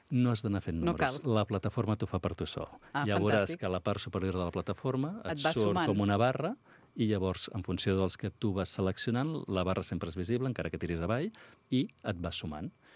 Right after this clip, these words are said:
Speaker 1: Quan et passes del cent cinquanta-cinc, et dirà, «Eps, <laughs>
Speaker 2: S'ha
Speaker 1: això
Speaker 2: acabat.
Speaker 1: ja no entra». Si tu no vols esgotar el cent cinquanta-cinc i dius, «No, jo només vull votar una proposta», també ho pots fer.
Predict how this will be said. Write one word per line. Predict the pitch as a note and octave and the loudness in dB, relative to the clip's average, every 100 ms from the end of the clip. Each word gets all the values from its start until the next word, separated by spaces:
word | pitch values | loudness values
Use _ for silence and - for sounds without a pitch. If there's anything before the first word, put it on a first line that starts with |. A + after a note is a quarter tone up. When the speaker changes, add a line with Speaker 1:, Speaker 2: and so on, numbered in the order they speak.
| - _ _ | -20 _ _
Speaker 1:
Quan | - F2+ F2 | -6 -2 -2
et | D#2 | -2
passes | F2+ F2 F2 | -4 -4 -4
del | F2+ | -4
cent | - F#2+ | -2 -2
cinquanta-cinc, | G2 G2 G2+ A2 - C#3 | -2 -2 0 0 2 2
et | B2 | 4
dirà, | G2+ F2+ | 2 2
«Eps, | C3+ - - - | -2 -2 -4 0
<laughs> | - - | 0 2
Speaker 2:
S'ha | E3+ G#3 | 2 4
Speaker 1:
això | |
Speaker 2:
acabat. | F3+ C#3 | 6 6
Speaker 1:
ja | B2 | 4
no | B2 | 2
entra». | F#2 E2+ D#2 D2 - - - | 0 -4 -6 -10 -16 -20 -10
Si | - - A#2+ | -6 -2 -2
tu | A2 B2+ C3+ - - | -2 0 0 -2 -4
no | A2+ A2+ G#2 | 2 4 4
vols | F#2+ F2+ | 2 0
esgotar | E2+ F#2+ E2+ F2+ | -2 -2 -2 -2
el | |
cent | G2 | -2
cinquanta-cinc | F2 F2 E2 D#2+ - F#2+ | -2 -2 -2 -2 -2 -2
i | |
dius, | E2 | 0
«No, | B2 | 0
jo | B2 G2+ | 0 0
només | A2+ F#2+ | 0 0
vull | F2+ | -2
votar | F2+ E2 | -2 -4
una | |
proposta», | D#2 - G#2+ - - - | -4 -4 -4 -4 -10 -8
també | E2 E2 | -4 -2
ho | |
pots | D#2+ - | -2 -4
fer. | - | -6